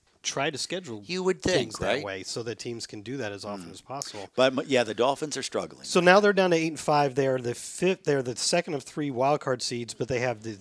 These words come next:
Speaker 1: the Patriots behind them,
Speaker 2: Yep.
Speaker 1: the Chargers, who just beat them, behind them, and the Jets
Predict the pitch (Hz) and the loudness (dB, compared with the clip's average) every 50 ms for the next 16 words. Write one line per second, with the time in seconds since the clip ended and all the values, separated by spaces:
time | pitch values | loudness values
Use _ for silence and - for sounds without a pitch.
0 | 117 139 139 113 117 117 110 104 _ _ _ _ _ - - 156 175 196 185 - | -16 -18 -12 -8 -8 -8 -8 -8 _ _ _ _ _ -4 0 2 2 2 2 0
1 | 208 214 208 - 214 208 185 196 202 202 202 202 202 196 196 _ _ _ _ _ | -2 -2 -2 -2 -4 -2 0 0 0 0 0 -2 -2 -4 -8 _ _ _ _ _
2 | _ _ - - 120 123 - 127 127 113 - - - 175 170 175 175 175 170 143 | _ _ -2 0 0 0 -2 -4 -6 -2 0 4 8 10 10 10 8 4 0 -2
3 | 165 143 120 139 135 - - 117 160 185 180 - 196 190 185 160 165 175 170 170 | -4 -2 -2 -2 -4 -2 -2 -2 -2 -2 0 -2 -2 0 0 -2 -2 -2 -2 -2
4 | 175 175 170 156 143 135 120 117 113 110 107 123 160 170 160 - - - - | -4 -4 -6 -6 -8 -8 -8 -8 -10 -8 -2 2 2 2 2 0 -4 -4 -6